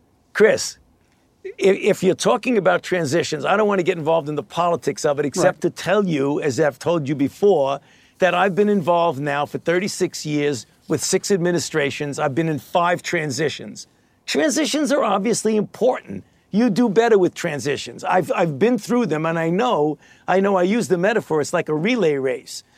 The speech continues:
Speaker 1: When you're running in a relay race, you have the baton, you give it to somebody who's not standing still. You give it to somebody that's actually starting to run. That makes the smooth transition. Of course, that's better than not doing it that way.
Speaker 2: Better.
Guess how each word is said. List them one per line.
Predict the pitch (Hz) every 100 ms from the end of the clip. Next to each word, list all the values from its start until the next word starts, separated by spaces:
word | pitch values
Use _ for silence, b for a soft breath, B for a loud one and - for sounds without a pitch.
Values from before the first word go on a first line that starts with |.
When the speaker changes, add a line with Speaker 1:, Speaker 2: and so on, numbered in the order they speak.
| b b
Speaker 1:
When | 175
you're | 190
running | 170 233 226 180
in | 185
a | 175
relay | 214 254 170
race, | 151 143 143 - -
you | - 180
have | 185
the | 170
baton, | 151 - 185 214 165 156 131 b b
you | 165
give | 151 247
it | 214
to | 185
somebody | - 175 170 180
who's | 143
not | 185 180
standing | - 202 180 156 135
still. | - 269 180 95 b b
You | -
give | 185 226
it | 196
to | 196
somebody | - 226 208 180 170 165 b b
that's | 196 -
actually | 202 - 202 196
starting | - 214 185 180 160
to | 165
run. | 175 233 151 101 - b b
That | 208
makes | 220 196 -
the | -
smooth | 156 - 180 165
transition. | - 185 170 147 226 - - - b b
Of | - -
course, | - - 170 - - _
that's | 190 170 123
better | 175 170
than | 143 147
not | 151 135
doing | - 147 131
it | 117
that | 135 120 85
way. | 113 - - _ _ _ B B B
Speaker 2:
Better. | 139 127 180 147 101